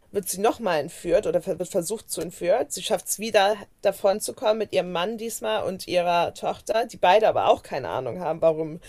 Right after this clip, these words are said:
jetzt die Frau ständig versucht wird zu entführen. Dann kommt irgendwann heraus, dass sie, ähm, von so einem crazy Sheriff in North Dakota die Frau ist, die, ähm, die, die er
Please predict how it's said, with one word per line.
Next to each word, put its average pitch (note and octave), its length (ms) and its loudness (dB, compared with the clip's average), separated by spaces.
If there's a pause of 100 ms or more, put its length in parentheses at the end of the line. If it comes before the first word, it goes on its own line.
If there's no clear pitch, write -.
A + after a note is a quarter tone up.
(200)
jetzt F3+ 240 2
die F#3+ 60 -10
Frau F3+ 260 2
ständig F3+ 400 0
versucht F3+ 320 -8
wird - 120 -10
zu - 120 -10
entführen. F3 800 -6 (420)
Dann G#3+ 100 2
kommt C4 220 -6
irgendwann A3 320 4
heraus, G3+ 640 2
dass G3 260 2
sie, G3 340 -6 (460)
ähm, F#3 340 6
von G#3 160 0
so F#3 80 -4
einem F3+ 80 -8
crazy G3+ 420 2
Sheriff F#3+ 460 2
in G3 80 -4
North F3+ 260 0
Dakota G3 520 0
die F3 80 -10
Frau D#3+ 360 0
ist, - 560 -2
die, F3 300 -8 (480)
ähm, E3 460 4 (480)
die, F3+ 120 -12 (120)
die F#3+ 100 0
er F3 160 6